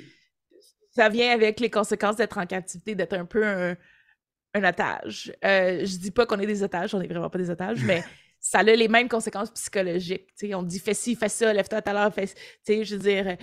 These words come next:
Speaker 1: mais, mais t'es quelqu'un en danger, t'es obligé de porter telle affaire, t'es, t'es, pa, pa, pa, pa. Fait que, tu sais, à un moment donné, tu craques, peu importe, tout le monde a craqué. Tu sais,
Speaker 2: Mhm.
Speaker 1: c'est, c'est pas évident de perdre complètement ton autonomie dans un sens, là.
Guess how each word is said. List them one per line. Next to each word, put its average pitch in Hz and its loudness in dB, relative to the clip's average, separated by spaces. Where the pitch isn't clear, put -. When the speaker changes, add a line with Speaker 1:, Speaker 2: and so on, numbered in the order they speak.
Speaker 1:
mais, 233 6
mais 254 8
t'es 247 0
quelqu'un 226 4
en 208 0
danger, 214 0
t'es 208 -8
obligé 208 -2
de 226 -6
porter 214 0
telle 190 -2
affaire, 202 0
t'es, 208 -2
t'es, 202 2
pa, 190 -6
pa, 196 0
pa, 202 -2
pa. 208 2
Fait 220 0
que, - -8
tu - -18
sais, 254 0
à 226 8
un 233 8
moment 226 6
donné, 220 4
tu - -10
craques, 220 2
peu 214 -2
importe, 196 0
tout 262 -2
le 220 0
monde 214 2
a 202 0
craqué. 180 -2
Tu 269 2
sais, 233 4
Speaker 2:
Mhm. 151 4
Speaker 1:
c'est, 196 -2
c'est 226 -4
pas 226 6
évident 196 4
de 185 2
perdre 202 0
complètement 190 -4
ton 202 -2
autonomie 180 -4
dans 175 -4
un 165 -6
sens, - -12
là. 185 -6